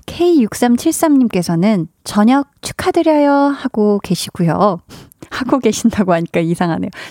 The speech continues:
축하해주고 계시고요. 안유미님은 보람을 느끼는 일을 찾는다는 말 멋지네요. 전역하신 거 축하드리며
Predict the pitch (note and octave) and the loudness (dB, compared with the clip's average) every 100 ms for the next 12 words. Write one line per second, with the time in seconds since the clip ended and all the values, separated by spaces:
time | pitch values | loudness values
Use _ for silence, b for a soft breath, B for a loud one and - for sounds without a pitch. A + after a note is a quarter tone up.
0 | - - - F4+ D#4 D4+ A3+ G#3+ B3 A#3 | -12 -8 0 2 2 2 0 2 0 0
1 | F3+ F3 F3 F3 F#3 - B B B B | -2 -4 0 0 0 -6 B B B B
2 | B - G#3+ D#4+ F4 D#4+ B3 F#3+ F3+ F3 | B -2 2 4 4 4 4 2 2 0
3 | E3 B B B B B - A#3 C#4 D4 | -2 B B B B B -2 0 2 4
4 | C#4+ G3+ - G#3+ A3 G3+ F3 F3 - C#4 | 2 0 -2 0 2 2 2 0 0 2
5 | D4+ C#4 A3+ F#3+ E3 D#3 F3 _ - F3 | 4 4 2 2 0 -2 -6 _ -4 -4
6 | - - G#3 E3 D#3+ _ _ _ _ - | -2 0 0 0 -4 _ _ _ _ -2
7 | G3+ B3+ C4+ C4+ - A#3 A3+ A3 - - | 2 2 2 0 2 2 2 -2 -4 -4
8 | B3+ G3 E3+ F#3 G#3 | 0 0 2 2 2